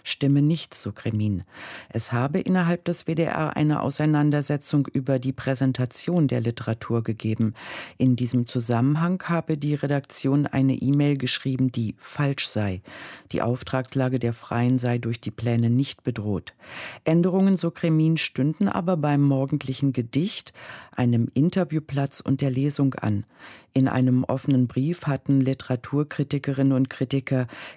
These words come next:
gegen den Verzicht einer täglichen Buchrezension im W D R protestiert.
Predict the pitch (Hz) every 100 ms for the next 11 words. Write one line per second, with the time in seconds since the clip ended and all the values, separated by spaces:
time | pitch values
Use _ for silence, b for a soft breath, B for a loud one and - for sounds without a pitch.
0 | - 156 165 143 131 127 127 - 117 -
1 | 135 - - 131 131 123 131 123 117 120
2 | 135 123 139 139 - 120 - 123 120 120
3 | 120 - 120 120 120 143 - 110 - -
4 | 131 143 - - 107 85